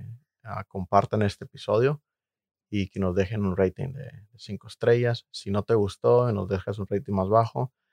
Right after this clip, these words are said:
nada más te pido que me des un comentario también, me envíes un mensaje, dime qué es lo que no te gustó, qué es lo que sí te gustó, y para poder seguir mejorando este podcast para ustedes.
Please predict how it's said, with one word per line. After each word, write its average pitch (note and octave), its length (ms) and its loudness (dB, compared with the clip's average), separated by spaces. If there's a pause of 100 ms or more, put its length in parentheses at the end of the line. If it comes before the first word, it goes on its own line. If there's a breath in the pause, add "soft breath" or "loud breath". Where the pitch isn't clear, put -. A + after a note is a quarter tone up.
(160)
nada F#2+ 140 0
más F#2 100 -2
te F#2+ 80 -8
pido F#2+ 240 0
que - 100 -8
me F#2 440 -2 (240)
des G#2+ 320 0
un A2+ 80 -4
comentario G#2 580 2
también, A2+ 320 -2
me A#2+ 80 -4
envíes G2 400 -2
un G#2+ 60 -6
mensaje, A2+ 520 4
dime G2+ 300 0 (380)
qué B2+ 80 6
es - 20 8
lo B2+ 100 8
que C3+ 60 4
no C3 120 4
te B2+ 100 -2
gustó, C3 440 0
qué G#2+ 100 -4
es G#2 40 2
lo A2 80 4
que G#2+ 120 -2
sí F#2+ 120 -6
te - 140 0
gustó, A#2 480 0 (580)
y G#2 240 4
para F#2+ 300 4
poder F#2+ 360 4
seguir G2 240 0
mejorando F#2+ 680 -2
este G2 260 -6
podcast - 440 -8
para G#2+ 160 -12
ustedes. G2 500 0